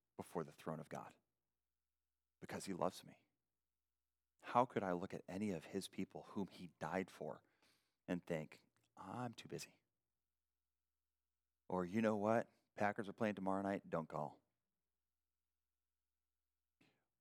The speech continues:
Or, "Hey, I know Charity's gonna be really upset if I reschedule this thing, so I know you're really hurting, but I am not gonna mess with my wife's schedule."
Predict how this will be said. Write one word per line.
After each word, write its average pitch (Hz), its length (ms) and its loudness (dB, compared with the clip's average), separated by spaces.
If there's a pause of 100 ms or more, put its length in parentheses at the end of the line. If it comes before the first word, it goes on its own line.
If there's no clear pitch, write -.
(140)
Or, 87 720 6 (100)
"Hey, 104 200 6
I 92 100 8
know 104 360 4
Charity's 95 340 2
gonna 87 160 -4
be 87 80 0
really 92 260 4
upset 101 500 4
if 92 180 -2
I 85 260 4 (340)
reschedule 98 600 2
this 98 160 0
thing, 101 380 -2 (320)
so 90 260 6
I 90 140 2
know 90 160 4
you're 101 160 4
really 95 180 6
hurting, 95 400 2
but 80 280 0 (960)
I 90 220 4
am 78 560 -6
not 90 460 4
gonna 80 180 -4
mess 80 280 -2
with - 140 -18
my 80 120 -6
wife's 71 260 -6
schedule." - 400 -12